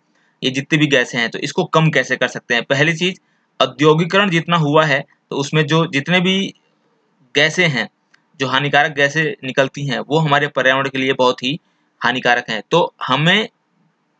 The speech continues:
कम से कम जो औद्योगिकरण है वो शहरों से बहुत दूर स्थापित करना चाहिए। दूसरी चीज़ ये है कि यहाँ पे जो हम लोग मोटर वाहन और गाड़ियाँ यूज़ कर रहे हैं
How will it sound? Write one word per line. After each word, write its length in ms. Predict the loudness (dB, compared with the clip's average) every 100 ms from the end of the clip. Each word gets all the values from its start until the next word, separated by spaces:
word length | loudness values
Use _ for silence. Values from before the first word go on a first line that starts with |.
| _
कम 160 | -2 0
से 160 | -2 0
कम 260 | 0 0 -6 _ _ _ _ _ _ _ _ _ _
जो 120 | 0
औद्योगिकरण 680 | 2 2 2 -2 0 0 2
है 120 | 2
वो 160 | 0 -2
शहरों 320 | -2 2 2
से 120 | 0
बहुत 340 | -4 0 0 2
दूर 220 | 2 4 2 _ _ _ _ -14
स्थापित 400 | -8 -6 -6 -4
करना 240 | -2 -2
चाहिए। 340 | -2 -4 -6 -8 -16 -20 _ -14 -4
दूसरी 280 | -2 0 0
चीज़ 280 | 0 0
ये 120 | 2 2
है 220 | 2 0 _ -20 _ _
कि 400 | -2 -2 -2 -6 -10 _ _ _ _ _ 0
यहाँ 260 | 2 0 2
पे 100 | 2 2 0 -8 _ -4
जो 460 | 2 4 4 0 -6
हम 180 | -6 0
लोग 320 | 2 2 2 0 0 _ _ _ _ _ _ _ -6
मोटर 340 | 0 2 4
वाहन 280 | 4 4 4
और 120 | 2 4
गाड़ियाँ 320 | 4 4 4
यूज़ 220 | 2 2
कर 140 | 0
रहे 180 | 2 0
हैं 220 | 0 -4